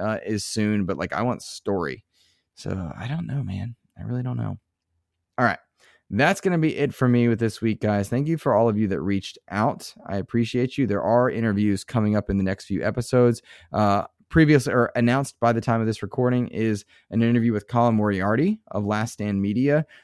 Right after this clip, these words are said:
That interview is specifically focused on just what they're doing at Lilymo Games. That's his,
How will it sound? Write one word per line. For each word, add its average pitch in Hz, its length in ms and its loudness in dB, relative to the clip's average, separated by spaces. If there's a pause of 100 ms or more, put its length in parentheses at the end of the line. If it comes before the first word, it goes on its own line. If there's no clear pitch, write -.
(100)
That 127 180 2
interview 143 380 2
is 123 120 2
specifically 131 600 0
focused 110 440 -2
on 101 240 -2
just 117 240 -2
what 117 80 -4
they're 117 120 2
doing 104 320 0
at 85 80 -6
Lilymo 107 520 0
Games. 110 400 -4
That's 90 240 -8
his, 98 360 -2